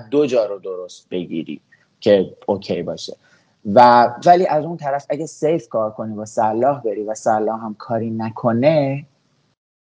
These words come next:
اه، باز فقط اگه هر دو سان و کوین دی بروینه کار، خوب کار کنن، اونایی که صلاح ندارن سود کردن، اگه باز یکیشون خوب کار کنه، فقط اون قشر کمی که اینو دارن سود کردن.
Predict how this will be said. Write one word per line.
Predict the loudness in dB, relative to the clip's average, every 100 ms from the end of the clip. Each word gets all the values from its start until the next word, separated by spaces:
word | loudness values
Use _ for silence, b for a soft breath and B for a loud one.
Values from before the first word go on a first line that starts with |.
| _ _ _
اه، | 2 4
باز | 6 6 4
فقط | 0 0 2 -2 -2 0
اگه | 0 2
هر | -2 0 -2
دو | -2 0 2 4 2
سان | -4 -8 -8 -6
و | -8 -6
کوین | -8 -6 -6
دی | -6
بروینه | -2 -4 -2 -6
کار، | -4 0 2 0
خوب | -2 -4 0
کار | 4 4
کنن، | 4 -6 -4 -6
اونایی | -8 -10
که | -10
صلاح | -2 0 0 -2 -4
ندارن | -4 -4 -4 -6
سود | -12 -8 -6 -6
کردن، | -4 -4 -4 -6
اگه | -4 0
باز | 2 0
یکیشون | 2 2 2 -6 -2 -2 -2 -8 _
خوب | -2 -2
کار | 2 2 2
کنه، | 0 -4 0
فقط | 0 0 0
اون | 2 2
قشر | 2 -2
کمی | -2 -2 -2
که | -2
اینو | -2 -2 -4
دارن | -4 -4
سود | -6 -8 -10
کردن. | -6 -8 -6 -10